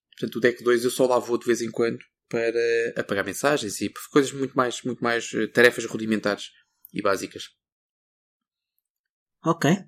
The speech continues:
Speaker 2: Eh, pois, eh, eu, eu, eu, para, eu, eu tenho os dois em paralelo também e, e vou experimentando um e outro. Experimentando, não. No caso do Deco, eu uso mesmo, já uso desde que uso o Ubuntu.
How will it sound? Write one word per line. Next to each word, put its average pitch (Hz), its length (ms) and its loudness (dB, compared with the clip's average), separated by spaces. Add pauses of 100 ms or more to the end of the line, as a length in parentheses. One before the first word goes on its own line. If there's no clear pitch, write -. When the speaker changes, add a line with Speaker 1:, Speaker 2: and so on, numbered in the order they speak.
(220)
Speaker 2:
Eh, 139 600 2
pois, 311 200 12
eh, 123 440 6
eu, 147 180 0
eu, 160 340 4 (260)
eu, 185 260 8 (100)
para, 170 180 8
eu, 175 300 10
eu 180 140 12
tenho 196 180 12
os 180 80 12
dois 175 160 10
em 170 80 8
paralelo 156 560 6 (220)
também 156 360 6 (460)
e, 151 360 6
e 151 40 4
vou 151 140 6
experimentando 151 640 6
um 147 40 6
e 147 160 6
outro. 135 280 2 (2250)
Experimentando, 175 480 6
não. 170 280 8
No 143 100 4
caso 147 280 6
do 143 40 -2
Deco, 160 480 6
eu 156 140 12
uso 156 240 12
mesmo, 156 640 8
já 143 140 6
uso 143 220 8
desde 143 220 8
que - 100 -2
uso 147 200 6
o 147 40 8
Ubuntu. 147 360 2